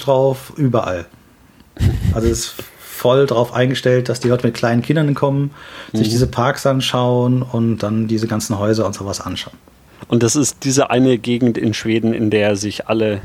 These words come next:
Speaker 2: alle Kinderbücher, <laughs>
Speaker 1: Ja.
Speaker 2: aus der alle Kinderbücher stammen, ja?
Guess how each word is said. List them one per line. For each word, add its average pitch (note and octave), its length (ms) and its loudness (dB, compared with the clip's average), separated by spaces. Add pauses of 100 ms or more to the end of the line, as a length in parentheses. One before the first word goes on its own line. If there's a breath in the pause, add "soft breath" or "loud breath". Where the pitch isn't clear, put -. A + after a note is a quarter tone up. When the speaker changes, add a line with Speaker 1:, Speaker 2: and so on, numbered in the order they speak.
Speaker 2:
alle G#2+ 220 -4
Kinderbücher, A2 880 0
<laughs> - 840 -8
Speaker 1:
Ja. C3+ 100 2
Speaker 2:
aus A#2+ 240 -4
der A2 160 2
alle A2+ 160 -2
Kinderbücher G2+ 600 0
stammen, G#2+ 420 0
ja? A#2 160 -2